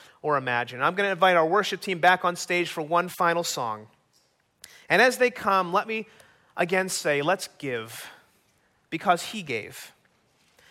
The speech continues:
Remember, we didn't deserve a, a seat at that table.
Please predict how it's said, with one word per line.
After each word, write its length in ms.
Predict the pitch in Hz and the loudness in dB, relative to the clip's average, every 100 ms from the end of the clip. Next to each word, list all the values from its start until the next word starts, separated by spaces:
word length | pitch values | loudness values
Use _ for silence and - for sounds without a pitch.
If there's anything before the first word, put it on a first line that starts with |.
| - | -12
Remember, 400 | - 185 226 208 | -4 2 4 4
we 160 | 190 226 | 2 2
didn't 200 | 233 226 | 2 0
deserve 320 | 208 202 214 | 0 4 4
a, 100 | 190 - | 2 -2
a 100 | - 165 | -6 -4
seat 240 | - 220 | -4 -4
at 100 | 190 | 4
that 180 | 180 170 | 4 4
table. 440 | 202 208 131 101 | 0 0 -2 -12